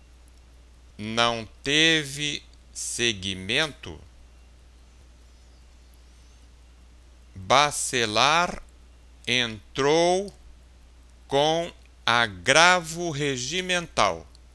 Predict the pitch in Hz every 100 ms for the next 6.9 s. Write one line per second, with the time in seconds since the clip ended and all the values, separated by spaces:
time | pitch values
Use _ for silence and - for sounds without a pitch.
0 | - - - - - - - - - -
1 | - - - - - - - - - -
2 | - - 120 135 139 135 - - 123 127
3 | 117 - 110 98 95 139 160 143 143 143
4 | 139 139 - - - - - - - -
5 | - 139 143 139 - 123 117 117 117 110
6 | 104 87 82 135 151 147 135 151 147